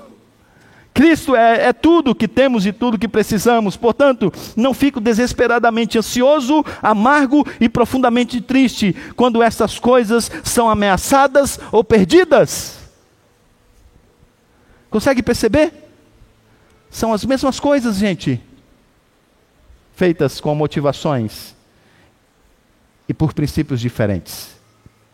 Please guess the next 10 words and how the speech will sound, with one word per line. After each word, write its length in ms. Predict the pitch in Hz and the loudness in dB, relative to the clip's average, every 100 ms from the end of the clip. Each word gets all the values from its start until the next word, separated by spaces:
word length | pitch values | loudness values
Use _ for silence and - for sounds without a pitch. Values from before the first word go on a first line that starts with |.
| _ _ _ _ _ _ _ _ _ _ _ _ _ _ _ _ _ _ _ _ _ _ | _ _ _ _ _ _ _ _ _ _ _ _ _ _ _ _ _ _ _ _ _ _
Você 180 | 127 147 | -6 -4
pode 220 | 160 160 | -2 -2
vir 180 | 147 165 | -2 -2
ao 100 | 156 | -2
mesmo 300 | 151 196 220 | -2 -4 -4
culto, 340 | - 190 - 185 - _ _ _ _ _ _ _ _ _ _ _ _ _ | -4 -4 -4 -10 -12 _ _ _ _ _ _ _ _ _ _ _ _ _
fazer 280 | 135 120 151 | -4 0 0
as 160 | 135 | -2
mesmas 400 | 143 196 196 180 | -2 -4 -2 -2
orações, 800 | 175 - - 170 139 135 - - | -2 -2 -4 -4 -4 -6 -8 -18